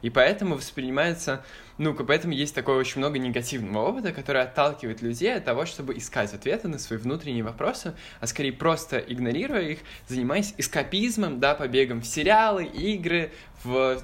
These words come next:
там, какие-то короткие д-, эндорфины, а, да, в итоге сбегая и в итоге чувствуя себя как бы от этого хуже, да, как бы именно что впадая в эту в пелену.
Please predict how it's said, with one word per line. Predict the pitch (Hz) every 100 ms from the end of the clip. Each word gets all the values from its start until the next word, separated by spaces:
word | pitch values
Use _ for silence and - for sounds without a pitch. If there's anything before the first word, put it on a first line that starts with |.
| -
там, | 127 123
какие-то | - 147 175 165
короткие | 147 170 160 170 165 - 135 123 120
д-, | 120 135 113 127
эндорфины, | 127 131 - 226 254 196 160 - - - - - - -
а, | 123 123 120 120 117 113 113 -
да, | 143 165 160
в |
итоге | 139 139 139
сбегая | 139 170 233 233
и | -
в | 143
итоге | 156 170 147
чувствуя | 170 175 - 139
себя | 127 - 135 139 135 123 - -
как | 123
бы | 123
от | 120
этого | 143 127
хуже, | 117 175 135 - 92 - - -
да, | 123 135
как | 123 104
бы | 117
именно | 120 110
что | 113 - 113 110
впадая | 107 - 113 117
в | 107
эту | 104 -
в |
пелену. | - 113 104 92